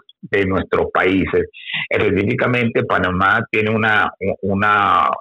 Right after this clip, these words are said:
fauna y una, eh, zona de jungla espectacular que ojalá que se, se, se mantuviera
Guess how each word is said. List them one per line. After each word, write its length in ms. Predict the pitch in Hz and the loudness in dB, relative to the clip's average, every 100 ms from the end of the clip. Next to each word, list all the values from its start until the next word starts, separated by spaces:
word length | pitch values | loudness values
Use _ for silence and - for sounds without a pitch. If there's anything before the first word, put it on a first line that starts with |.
| - | -6
fauna 520 | - 117 120 113 110 104 | 0 2 2 0 0 0
y 120 | 95 | 0
una, 440 | 101 104 107 92 87 - | 0 0 2 0 -2 0
eh, 260 | 104 95 104 - | 2 4 2 0
zona 280 | 98 101 | 0 2
de 140 | 110 98 - | 2 0 0
jungla 560 | 110 101 110 107 92 - - | 0 0 0 0 0 -2 -4
espectacular 1000 | 92 - 90 - 90 90 92 101 110 117 - - - | -2 -2 -4 -2 -2 0 0 2 0 -4 -8 -20 -4
que 80 | 104 | 0
ojalá 360 | - 92 92 90 | 2 2 0 0
que 100 | 101 | 0
se, 260 | 104 95 78 _ - | 2 0 -2 _ -2
se, 160 | 101 90 - - | 0 0 -4 -4
se 80 | 90 | -2
mantuviera 960 | 82 85 80 98 90 98 120 113 110 | 0 -2 -4 -4 0 0 2 2 0